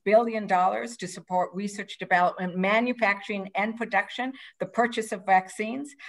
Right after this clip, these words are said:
um, you know, a billion dollars to the C D C to undertake awareness, um, you know, and so on and on. We can get that to you, Julia, in terms of the numbers. What I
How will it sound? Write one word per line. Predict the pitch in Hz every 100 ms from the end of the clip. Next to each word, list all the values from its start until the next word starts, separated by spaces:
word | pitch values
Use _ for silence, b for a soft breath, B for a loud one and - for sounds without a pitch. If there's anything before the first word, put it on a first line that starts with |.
| B -
um, | 185 180 170 165 -
you | 190
know, | 175 170 - _ _
a | 170
billion | 139 - 226 226 226
dollars | 214 196 208 233 -
to | 202
the | 180
C | - 220
D | 196
C | 196 226 226
to | 202 175
undertake | 180 190 202 185 -
awareness, | 175 165 180 196 226 254 294 339 - B B B
um, | 196 185 180 175 175
you | 202
know, | 190 185 185 196
and | 185 185 -
so | 220 202
on | 208 233
and | 240
on. | 208 202 240 B B
We | 185 233
can | 247 226
get | 214 214
that | 208 -
to | 226
you, | 214 208 202
Julia, | 196 208 208 208 196 -
in | 175
terms | 214 196 190
of | 180
the |
numbers. | 185 190 190 190
What | 208
I | 196